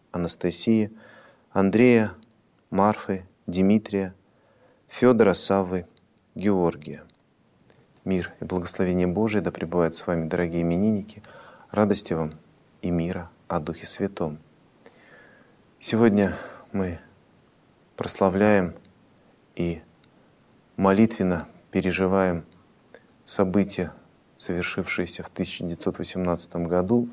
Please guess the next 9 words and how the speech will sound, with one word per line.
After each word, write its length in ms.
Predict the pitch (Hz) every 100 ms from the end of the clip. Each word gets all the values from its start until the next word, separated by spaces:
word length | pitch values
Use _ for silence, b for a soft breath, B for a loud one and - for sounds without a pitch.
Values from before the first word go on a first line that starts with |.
| -
в 40 |
ночь 280 | 92 85 -
с 40 |
шестнадцатого 680 | - - - 95 85 - 87
на 100 | 87
семнадцатое 640 | - 95 90 87 - - 85
июля, 360 | 101 113 110 - B B B B B B B B B B B _ _ _ _ _ _ _ _ _ _ _ _ _
мученическую 680 | 117 120 113 101 95 - 95
кончину 640 | 104 98 - 123 113 90